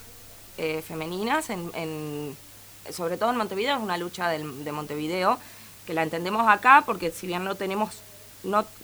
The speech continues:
no son todos los casos, hay casos donde hay murgas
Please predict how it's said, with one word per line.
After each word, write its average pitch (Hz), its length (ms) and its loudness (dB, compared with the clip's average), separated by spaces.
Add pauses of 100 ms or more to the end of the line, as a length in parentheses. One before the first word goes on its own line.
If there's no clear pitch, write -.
(120)
no 233 160 0
son 226 200 -4
todos 175 160 0
los 165 100 -10
casos, 208 460 2
hay 165 120 -4
casos 185 300 -8
donde 156 380 -6 (480)
hay - 160 -6
murgas 160 420 0